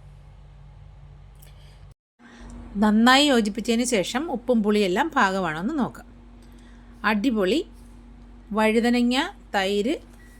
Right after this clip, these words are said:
കറി റെഡിയായിട്ടുണ്ട്. ഇതിന് ഞാനിട്ടിരിക്കുന്ന പേര് അങ്ങനെയാണ്, വഴുതനങ്ങ തൈര് കറി. ചോറും ഈ കറിയും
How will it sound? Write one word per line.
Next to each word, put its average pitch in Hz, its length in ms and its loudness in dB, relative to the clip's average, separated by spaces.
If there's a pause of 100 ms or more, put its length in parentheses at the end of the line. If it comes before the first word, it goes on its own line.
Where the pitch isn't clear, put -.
(160)
കറി 165 260 -6 (220)
റെഡിയായിട്ടുണ്ട്. 151 540 -10 (220)
ഇതിന് 220 280 -4
ഞാനിട്ടിരിക്കുന്ന 220 600 -2 (100)
പേര് 175 260 -4 (100)
അങ്ങനെയാണ്, 156 360 -12 (140)
വഴുതനങ്ങ 196 640 -6
തൈര് 151 300 -6
കറി. - 180 -14 (1500)
ചോറും 240 480 4 (360)
ഈ 277 40 0 (140)
കറിയും 226 420 0